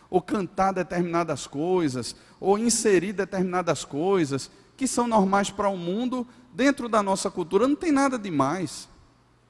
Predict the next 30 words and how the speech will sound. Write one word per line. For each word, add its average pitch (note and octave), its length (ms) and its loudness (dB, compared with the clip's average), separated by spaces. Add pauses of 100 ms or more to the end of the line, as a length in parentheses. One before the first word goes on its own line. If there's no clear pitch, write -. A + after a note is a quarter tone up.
(1200)
E D#3 60 -8
aí E3+ 120 6
eu F#3+ 120 8
lembro F3 360 4
que F3+ 100 -8
na E3+ 160 -2
conversa D3+ 540 -4
eu F3 60 -10
disse - 100 -14
assim: F3+ 220 -10
"Rapaz, G#3+ 640 -2
é, F#3 180 0
vamos G#3 300 -6
seguir G3 240 -6
a F#3+ 100 0
sua F#3+ 320 -4
linha E3+ 240 -4
de D#3+ 80 -6
pensamento. B2+ 720 -8 (720)
Se - 200 2
não B3 180 -2
tem G3+ 160 -6
nada E3 260 0
de C#3+ 120 -4
mais, C#3 520 -4
se - 240 -4
é G#3 80 4
apenas G3 520 -2
pela F3 240 -4
poesia, C#3 840 -2